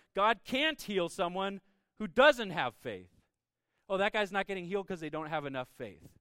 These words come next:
No, this guy in this story has no faith. Later, you're gonna see in the story, what happens is, is he gets healed. He picks up his mat and he walks.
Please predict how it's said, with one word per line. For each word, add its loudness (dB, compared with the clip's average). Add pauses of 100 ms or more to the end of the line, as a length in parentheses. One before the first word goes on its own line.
(480)
No, -6
this -2
guy 2
in -2
this -6
story -2
has -8
no -6
faith. -14 (1300)
Later, -2 (640)
you're -8
gonna -4
see -6
in -4
the -6
story, -2 (220)
what -2
happens 2
is, -4 (340)
is -2
he -2
gets 0
healed. 0 (240)
He -8
picks -2
up 4
his -4
mat 0
and -10
he -4
walks. 0